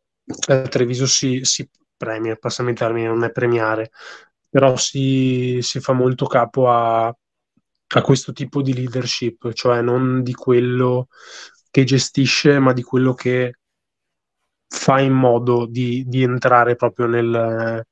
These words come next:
ne-, nel club lasciando un segno. Infatti, eh, noi in spogliatoio abbiamo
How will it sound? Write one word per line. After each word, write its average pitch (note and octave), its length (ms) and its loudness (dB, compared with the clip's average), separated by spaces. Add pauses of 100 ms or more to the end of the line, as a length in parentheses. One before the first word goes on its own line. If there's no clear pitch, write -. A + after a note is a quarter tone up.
(340)
ne-, A#2+ 200 6
nel C3 300 6
club B2+ 340 4
lasciando B2+ 480 2
un B2+ 100 2
segno. A2+ 540 -2 (560)
Infatti, A#2+ 440 2
eh, B2 360 2
noi C3 240 6
in B2+ 60 6
spogliatoio B2 640 0
abbiamo A#2 580 -2